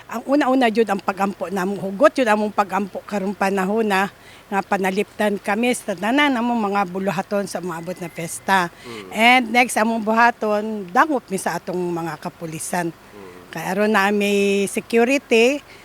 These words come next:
Speaker 1: kay naga Don Rosary mi, siyam ka adlaw ni, naa na mi sa ika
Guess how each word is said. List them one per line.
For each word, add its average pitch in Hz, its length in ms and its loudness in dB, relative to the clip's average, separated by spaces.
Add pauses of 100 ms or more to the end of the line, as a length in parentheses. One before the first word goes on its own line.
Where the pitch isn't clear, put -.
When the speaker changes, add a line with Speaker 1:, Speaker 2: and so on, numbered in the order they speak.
(180)
Speaker 1:
kay 196 160 -2
naga 202 240 0
Don 220 240 0
Rosary 220 400 2
mi, 254 240 2
siyam 233 320 2
ka 226 240 -2
adlaw 226 240 2
ni, 240 240 0
naa 202 240 0
na 202 80 0
mi 208 160 -2
sa - 160 -2
ika 185 640 0